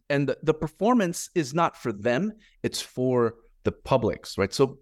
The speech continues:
you know, before Peel created the, uh, London Metropolitan Police, uh, there was a lot of concern that the English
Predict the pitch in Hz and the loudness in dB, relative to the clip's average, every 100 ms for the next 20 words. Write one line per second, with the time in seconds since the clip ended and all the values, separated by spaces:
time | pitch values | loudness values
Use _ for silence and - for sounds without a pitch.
0 | - 220 190 151 185 - 220 208 147 - | -4 0 0 0 -4 0 2 2 0 -4
1 | 190 190 - 147 156 165 135 131 117 117 | 0 0 0 -2 0 0 0 2 0 -2
2 | _ _ _ - 113 98 82 - 127 151 | _ _ _ -8 -2 0 0 -2 0 2
3 | 135 127 120 135 131 131 123 - 139 233 | 2 0 -2 0 0 0 -4 -2 0 0
4 | 285 - 104 - 101 143 143 143 131 131 | -2 -2 -2 -2 -4 0 2 2 0 0
5 | 147 - 131 - 147 165 147 110 95 - | 0 -2 -6 -4 -2 0 2 2 0 0
6 | 104 120 113 - | 0 0 -2 -4